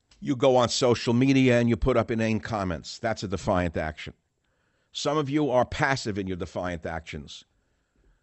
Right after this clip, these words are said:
You know what's going on, but you don't do anything about it because you can't. You're powerless. You know the masks are a myth, by and large, unless somebody is spewing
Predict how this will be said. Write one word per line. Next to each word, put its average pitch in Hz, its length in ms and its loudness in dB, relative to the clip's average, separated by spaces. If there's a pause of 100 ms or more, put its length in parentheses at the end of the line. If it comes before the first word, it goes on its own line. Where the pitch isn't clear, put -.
You 120 160 -2
know 160 180 6
what's 135 200 4
going 92 340 -2
on, 92 220 -2
but 101 120 -4
you 120 60 0
don't 113 180 2
do 120 140 6
anything 92 300 2
about 90 220 -2
it 92 80 -4
because 90 220 -6
you 98 60 -6
can't. 104 280 -4
You're 90 100 -6
powerless. 82 680 -4 (1200)
You 127 180 2
know 160 240 8
the 143 80 6
masks 113 500 2
are 98 120 -2
a 95 40 -2
myth, 95 440 -4 (360)
by 101 260 0
and 92 120 2
large, 90 300 0
unless 98 240 -2
somebody 107 420 0
is 87 260 -4 (280)
spewing 120 800 2